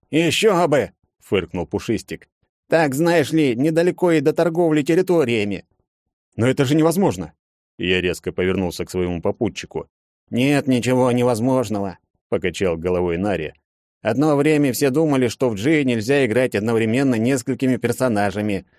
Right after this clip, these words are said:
пока не нашелся умелец, который многократно себя клонировал". "И что случилось?" заинтересовался я,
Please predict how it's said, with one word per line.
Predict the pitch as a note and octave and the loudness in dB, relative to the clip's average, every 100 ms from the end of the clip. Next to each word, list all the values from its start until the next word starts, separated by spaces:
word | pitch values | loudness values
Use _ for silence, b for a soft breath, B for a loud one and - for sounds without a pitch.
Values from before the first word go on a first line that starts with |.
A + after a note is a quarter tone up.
| _ _ | _ _
пока | - F3 F3+ | -4 0 0
не | E3+ | 2
нашелся | D#3+ D3+ F#3+ C#3 F3 | 0 0 -2 -2 -2
умелец, | F#3 F#3 B2+ G2+ - | 0 0 0 -2 -2
который | A2+ A#2+ A2+ | -2 2 2
многократно | A#2+ C3+ C#3+ C3+ A#2+ G#2+ | 2 0 0 0 -2 -2
себя | G2 B2+ A#2+ | -4 -2 -2
клонировал". | C3+ D#3 C3 F#2+ F#2 D#2 _ _ _ - | 0 0 0 0 -4 -8 _ _ _ -4
"И | A2 | -2
что | - B2 | 0 0
случилось?" | A2+ - G#2+ C3+ D3+ - _ _ - | -2 0 0 0 -2 -12 _ _ -14
заинтересовался | E2 F#2 F2+ F2+ F2 F#2+ F#2 E2 G2 | -4 -2 -2 -4 -2 -2 -2 -2 -2
я, | A2 B2 | 0 -2